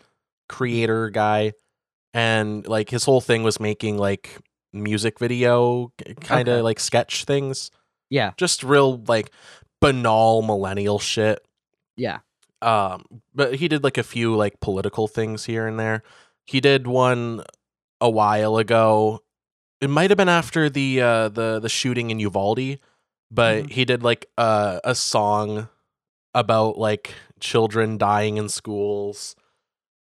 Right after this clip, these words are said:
Speaker 1: And, like, that one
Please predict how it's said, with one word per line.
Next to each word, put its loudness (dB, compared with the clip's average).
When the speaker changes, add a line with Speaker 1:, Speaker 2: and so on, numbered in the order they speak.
Speaker 1:
And, -2
like, -2
that 0
one 0